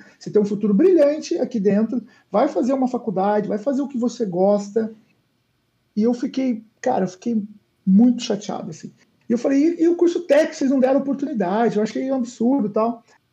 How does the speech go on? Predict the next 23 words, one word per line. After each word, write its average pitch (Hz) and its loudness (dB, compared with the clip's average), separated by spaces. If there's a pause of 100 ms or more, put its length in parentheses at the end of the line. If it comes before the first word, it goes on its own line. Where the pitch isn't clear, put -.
(160)
Ela 254 4
falou 277 -2
assim, 294 -6
"Ah, 330 0
então, 214 0
realmente 277 0
mudou 226 4
a 269 2
política 220 0
aqui, 208 -2
agora 220 2
só 262 0
o 302 -6
pessoal 247 0
de 196 -4
facu-, - -8 (160)
só 262 2
quem 269 -2
faz 254 0
faculdade, 226 2 (340)
é, 170 -2 (300)
que 214 -4
vai, 208 2